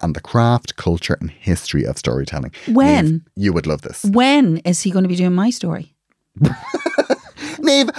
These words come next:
Speaker 1: I
Speaker 2: No, no, no, no, no. I mean, Niamh Keanor from Tiernan Oak.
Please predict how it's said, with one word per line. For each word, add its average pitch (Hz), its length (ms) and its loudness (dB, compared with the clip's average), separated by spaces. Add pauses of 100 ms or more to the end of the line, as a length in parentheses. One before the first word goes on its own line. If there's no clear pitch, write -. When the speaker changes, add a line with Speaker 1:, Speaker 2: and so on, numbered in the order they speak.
(120)
Speaker 1:
I 247 120 4 (420)
Speaker 2:
No, 539 320 4
no, 392 160 2
no, 392 140 0
no, 339 180 2
no. 339 220 -8
I 330 60 0
mean, 320 280 -2
Niamh 349 400 -2
Keanor 415 600 2
from 339 260 -2 (200)
Tiernan 370 340 -6 (160)
Oak. 277 280 -4